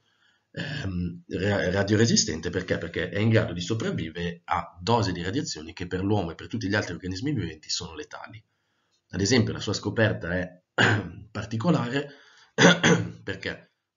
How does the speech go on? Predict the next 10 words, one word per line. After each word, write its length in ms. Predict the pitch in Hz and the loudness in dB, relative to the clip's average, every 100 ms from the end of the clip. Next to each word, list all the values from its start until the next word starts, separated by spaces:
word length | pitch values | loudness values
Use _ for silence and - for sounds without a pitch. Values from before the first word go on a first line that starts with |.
| _ | _
Perché 220 | - 95 | -8 -6
è 40 | 120 | -6
stato 580 | - 98 85 85 - _ - | -6 -8 -10 -14 -16 _ -14
eh, 180 | 90 80 | -10 -8
scoperto 880 | - 180 180 82 80 - 92 92 90 | -8 -6 -2 -2 -2 -6 -4 -2 -2
nell'industria 760 | 98 101 104 101 95 90 - | -2 0 2 0 -2 -4 -4
della 200 | 90 87 | -2 -2
carne 260 | 87 82 85 | -2 -4 -4
in 80 | 85 | -6
scatola. 520 | - - - 76 69 | -6 -10 -12 -14 -16